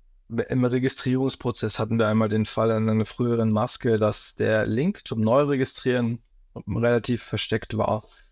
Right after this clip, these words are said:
So etwas ist einfach zu beheben, indem du halt, also wenn du nur dein Konzept hast und merkst, okay,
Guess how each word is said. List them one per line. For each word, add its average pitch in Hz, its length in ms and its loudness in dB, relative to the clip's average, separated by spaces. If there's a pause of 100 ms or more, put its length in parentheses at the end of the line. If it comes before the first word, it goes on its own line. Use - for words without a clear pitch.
(260)
So 127 320 0
etwas 147 300 0
ist 117 100 -6
einfach 127 340 -2
zu - 160 -10
beheben, 127 500 0
indem 117 300 0
du 117 140 0
halt, 117 260 0 (160)
also 113 160 -2
wenn 117 140 0
du 117 100 2
nur 117 100 2
dein 110 140 -2
Konzept - 380 -4
hast 135 240 0
und 117 120 0
merkst, 113 280 0
okay, 123 340 -2